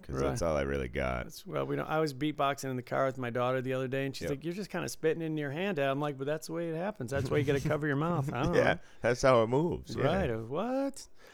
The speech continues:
Speaker 2: But,
Speaker 1: Hey.
Speaker 2: uh, we had two guys from Houston come in, uh, Blake and Scott.
Speaker 1: Yeah,
Speaker 2: Uh,
Speaker 1: I
Speaker 2: we're,
Speaker 1: think it
Speaker 2: we
Speaker 1: was
Speaker 2: think
Speaker 1: Scott.
Speaker 2: we're, we're pretty sure.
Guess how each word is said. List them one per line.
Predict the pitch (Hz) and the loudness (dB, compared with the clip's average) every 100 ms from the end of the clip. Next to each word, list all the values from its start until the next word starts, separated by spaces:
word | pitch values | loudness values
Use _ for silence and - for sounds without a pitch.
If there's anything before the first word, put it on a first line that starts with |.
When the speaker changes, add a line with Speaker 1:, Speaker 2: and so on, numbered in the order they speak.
| - - | -6 0
Speaker 2:
But, | 156 | 2
Speaker 1:
Hey. | 165 | 4
Speaker 2:
uh, | 160 | 4
we | 180 | 6
had | 196 175 | 6 6
two | - 196 | 2 6
guys | 185 170 | 6 6
from | 160 | 2
Houston | 127 175 214 160 135 | 2 0 0 0 2
come | 143 131 | 2 2
in, | 139 151 - - | 2 0 -4 -8
uh, | 147 131 | -8 -8
Blake | 113 131 156 220 196 | -6 -2 0 0 0
and | 139 | 0
Scott. | - - 170 143 - - - - | 0 2 2 2 -12 -20 -20 -12
Speaker 1:
Yeah, | 78 85 | -2 -2
Speaker 2:
Uh, | 73 - - - | -2 -6 -10 -8
Speaker 1:
I | 139 | -4
Speaker 2:
we're, | 139 | -2
Speaker 1:
think | - | 0
it | 139 | 0
Speaker 2:
we | |
Speaker 1:
was | 143 | 0
Speaker 2:
think | 147 135 | 0 -2
Speaker 1:
Scott. | 139 131 | -2 -2
Speaker 2:
we're, | 127 | -4
we're | 131 123 | -6 -6
pretty | 131 120 | -6 -6
sure. | - 131 123 | -4 -4 -4